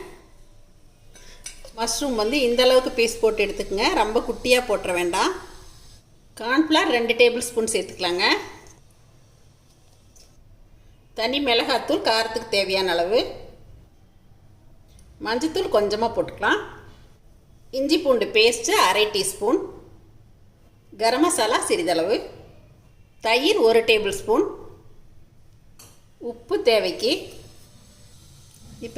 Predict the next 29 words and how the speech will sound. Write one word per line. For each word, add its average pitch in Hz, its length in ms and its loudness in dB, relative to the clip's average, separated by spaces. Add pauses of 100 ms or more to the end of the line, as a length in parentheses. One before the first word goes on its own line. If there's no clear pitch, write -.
இதை 196 160 -4
நல்லா 214 340 0
மிக்ஸ் - 240 -8
பண்ணி 190 180 0
விட்டுக்கலாங்க. 180 440 -2 (2000)
இதுலயே 233 300 4
நம்ம 220 200 -6
கொஞ்சம் 214 340 -4
காஷ்மீரி 269 440 0
மிளகாத்தூள் 202 480 -4
சேர்த்துக்கிறோம். 175 480 -4 (1600)
இதுல 214 200 -6
வந்து 233 220 -4
காரம் 240 340 2
ஜாஸ்தி 220 360 2
இருக்காதுங்க, 208 440 -2 (140)
நல்ல 202 240 -2
ஒரு - 160 -4
கலர் 180 260 -2
கிடைக்கும், 165 300 -2
அதுக்காக 175 400 -4
தான் 185 160 -6
சேர்க்கிறோம். 175 420 -2 (960)
மஷ்ரூமோட 277 540 4 (100)
தன்மையே 247 380 4
வந்து 240 220 0
கொஞ்சம் 214 280 2
தண்ணி 247 340 4
விட்டு 247 180 2